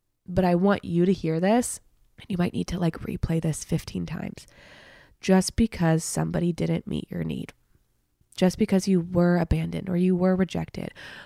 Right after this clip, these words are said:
or you weren't taken care of when you needed it, it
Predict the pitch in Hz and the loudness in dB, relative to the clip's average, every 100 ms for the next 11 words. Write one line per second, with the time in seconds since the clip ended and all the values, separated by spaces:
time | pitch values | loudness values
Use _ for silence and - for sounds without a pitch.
0 | - - 175 170 165 - - - 196 175 | -6 0 2 2 0 -4 -20 -6 -2 2
1 | 175 180 - 175 170 160 - 165 175 165 | 2 2 0 0 -2 -2 -2 -2 -2 -4
2 | - - - - _ _ _ _ 185 | -4 -6 -8 -10 _ _ _ _ -4